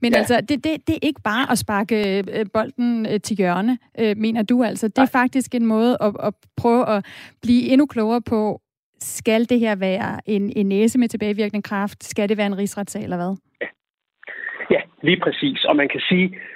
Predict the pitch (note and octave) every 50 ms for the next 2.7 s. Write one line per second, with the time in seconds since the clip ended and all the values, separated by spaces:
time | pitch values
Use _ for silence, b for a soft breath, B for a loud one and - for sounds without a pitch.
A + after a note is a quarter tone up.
0 | B B B F3+ F#3+ A3 G#3+ - E3+ F#3 - G3+ F3+ - - - - - - -
1 | F#3+ F3 E3+ C#3+ - E3+ D3+ C#3 C3+ C3 B2+ B2 B2 A#2 - - - - D3+ C#3
2 | D3 E3+ E3 - F3+ C#3+ C3 C3 C3 A#2+ - - C3+ A#2